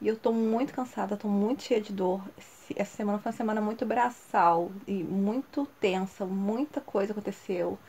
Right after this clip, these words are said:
em diversas áreas, né? Eu falei assim, "Vou descansar um pouco, porque daqui a pouco, quando a luz chegar,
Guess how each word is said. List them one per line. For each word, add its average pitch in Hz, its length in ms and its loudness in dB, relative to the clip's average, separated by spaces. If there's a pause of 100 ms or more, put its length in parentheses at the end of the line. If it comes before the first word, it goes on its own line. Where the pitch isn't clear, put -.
(800)
em 190 260 2
diversas 214 680 6
áreas, 196 600 6
né? 202 300 -2 (220)
Eu 220 80 -4
falei 208 240 -4
assim, 202 220 -8
"Vou 277 140 0
descansar 214 480 -6
um 196 40 -6
pouco, 226 400 0
porque - 160 -10
daqui 208 240 -4
a 302 80 -2
pouco, 202 300 -2
quando 233 220 -2
a 262 40 0
luz 220 300 0
chegar, 190 680 0